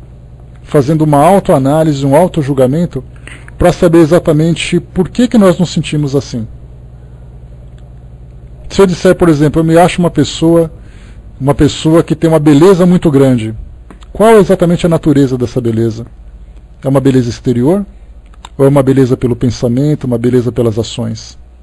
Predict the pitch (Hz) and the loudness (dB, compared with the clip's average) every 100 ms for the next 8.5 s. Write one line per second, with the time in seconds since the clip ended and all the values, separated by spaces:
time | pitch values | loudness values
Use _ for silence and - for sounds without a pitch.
0 | - - - - - - - - - - | -20 -20 -20 -20 -20 -20 -20 -20 -20 -12
1 | - 147 170 165 - 151 180 170 160 156 | -2 0 0 -2 -2 0 2 2 0 -2
2 | - - 165 170 139 117 - - - _ | -2 0 2 4 2 -4 -20 -20 -20 _
3 | - - - - - - 165 208 226 180 | -20 -20 -20 -20 -8 0 4 4 2 2
4 | 202 135 143 131 - - - - - - | 0 2 2 2 -4 -14 -16 -20 -20 -20
5 | - - - - - 202 208 233 202 170 | -20 -20 -20 -20 -12 -4 0 0 -2 -4
6 | 160 143 127 123 147 131 131 131 135 127 | -2 0 0 -2 -2 -2 -2 -2 -4 -4
7 | - 135 139 202 196 170 151 135 127 120 | -4 -2 0 2 0 0 -2 -2 -4 -6
8 | 120 - 120 113 | -12 -10 -6 -6